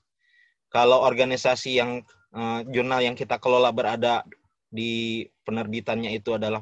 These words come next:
fakultas, berarti ini menjadi bagian dari penganggaran yang disiapkan oleh fakultas.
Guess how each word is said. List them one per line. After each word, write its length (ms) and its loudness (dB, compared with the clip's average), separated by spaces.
fakultas, 640 0
berarti 560 0
ini 80 0
menjadi 320 2
bagian 400 2
dari 160 2
penganggaran 720 0
yang 160 -2
disiapkan 480 -4
oleh 160 -6
fakultas. 640 -14